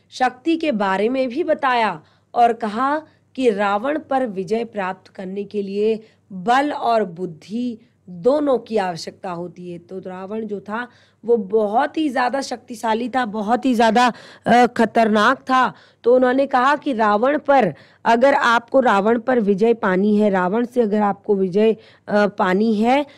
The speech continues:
तो आपको बल और बुद्धि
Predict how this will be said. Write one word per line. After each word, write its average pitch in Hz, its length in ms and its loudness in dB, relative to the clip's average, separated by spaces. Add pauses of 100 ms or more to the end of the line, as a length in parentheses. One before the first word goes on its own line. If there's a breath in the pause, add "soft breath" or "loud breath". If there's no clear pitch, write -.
(220 loud breath)
तो 277 60 2
आपको 311 920 2 (340 soft breath)
बल 262 400 2
और 285 280 2
बुद्धि 202 640 0